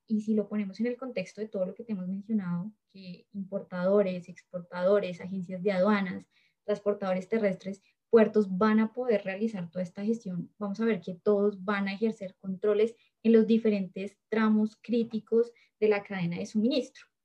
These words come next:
Entonces, si todos trabajan de, de forma alineada, eh, de, realizan esfuerzos mancomunados, pues se va a dinamizar la logística internacional,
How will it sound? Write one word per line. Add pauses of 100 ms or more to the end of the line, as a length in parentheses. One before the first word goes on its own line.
(460)
Entonces,
si
todos
trabajan
de,
de
forma
alineada, (360)
eh,
de, (300)
realizan
esfuerzos
mancomunados,
pues
se
va
a
dinamizar
la
logística
internacional,